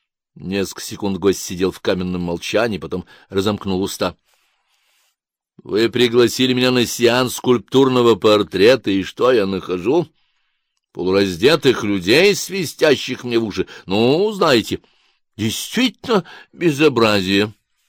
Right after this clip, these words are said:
сказал Серебро и мгновенно слинял за спину ящера. "Я вас пригласил?" — тихо спросил Хвостищев. "Может быть, мне уехать?" "Когда я вас приглашал? Давно ли?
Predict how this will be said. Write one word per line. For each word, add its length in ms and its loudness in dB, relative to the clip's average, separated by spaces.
сказал 360 -4
Серебро 800 0
и 80 -10
мгновенно 420 -2
слинял 600 0
за 260 -2
спину 280 -12
ящера. 460 -6
"Я 440 -2
вас 340 -2
пригласил?" — 1120 -6
тихо 340 -14
спросил 420 -10
Хвостищев. 640 -14
"Может 160 -6
быть, 140 -6
мне 140 -2
уехать?" 720 0
"Когда 600 0
я 220 0
вас 320 0
приглашал? 920 0
Давно 640 4
ли? 180 -2